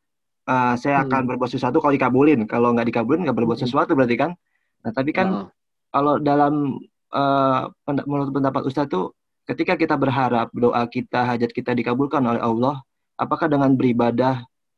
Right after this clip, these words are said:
Speaker 1: eh, optimal dan bersedekah dengan optimal sehingga nanti pada saatnya Allah mengabulkan doa kita, itu akan lebih baik dibandingkan kita baru beribadah atau bernaz-, menunaikan nazar kita setelah,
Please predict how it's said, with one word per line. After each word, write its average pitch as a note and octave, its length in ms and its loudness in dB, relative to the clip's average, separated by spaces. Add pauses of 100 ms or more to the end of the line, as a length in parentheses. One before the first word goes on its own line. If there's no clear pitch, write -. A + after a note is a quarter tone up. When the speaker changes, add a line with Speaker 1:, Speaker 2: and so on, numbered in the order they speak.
(420)
Speaker 1:
eh, B2+ 160 -2
optimal C3+ 800 2
dan C3 240 2
bersedekah C3 720 -2 (240)
dengan B2+ 320 0
optimal C3+ 640 2
sehingga C3 400 -2
nanti D#3+ 320 0 (320)
pada C3+ 240 0
saatnya C3+ 560 -2
Allah C3 240 2
mengabulkan B2 560 0
doa A#2+ 320 0
kita, C3 480 -4 (240)
itu C#3 160 0
akan C#3+ 240 0
lebih C3 160 2
baik D3+ 240 2
dibandingkan A#2+ 560 2
kita D#3 320 -4
baru C#3+ 320 2
beribadah C3 560 2
atau B2 240 0
bernaz-, A#2+ 480 0 (320)
menunaikan C#3 400 2
nazar C3 320 2
kita B2 160 -4
setelah, D3 480 -2